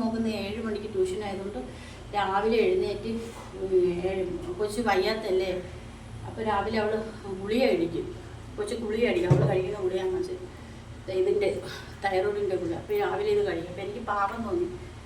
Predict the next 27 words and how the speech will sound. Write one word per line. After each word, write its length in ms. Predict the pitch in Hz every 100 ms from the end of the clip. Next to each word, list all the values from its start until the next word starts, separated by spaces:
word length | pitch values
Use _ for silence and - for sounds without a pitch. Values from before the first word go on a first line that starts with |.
| - - - 403
ഞാൻ 160 | 415 427 440
എഴുന്നേറ്റ് 460 | 403 440 440 - - 214
നിന്ന് 240 | 214 220 247 - - -
രണ്ട് 200 | 185 208 214
ദോശ, 260 | 180 170 - 196 190 - - - -
ദോശ 240 | 196 196 196 220
ഉണ്ടാക്കി 260 | 190 185 180
ഇച്ചിരി 160 | - -
കട്ടൻ 240 | 180 180 185 190
ചായ 220 | 190 190
ഇട്ട് 120 | 175 180
കൊടുത്ത്, 300 | 175 - 214 - - -
അവൾ 140 | 190 208 190
പഞ്ചസാര 360 | 208 - 254 247
ഇട്ട് 80 | 226
കൊടുത്ത് 200 | 220 214 226
അവൾ 100 | 220 208
കഴിച്ചുകൊണ്ട് 380 | 190 220 208 185
പോയി. 140 | 151 - - - - - -
കാരണം 220 | 202 220 196
ഗുളിക 180 | 208 262
കഴിക്കണ 260 | 240 233 226
കൊച്ചിന് 260 | 214 214 214 190
മരുന്ന് 240 | 185 220
കൊടുക്കും, 240 | 220 180 180
പിന്നെ 220 | 185 185 185 180
ആഹാരം 260 | 220 226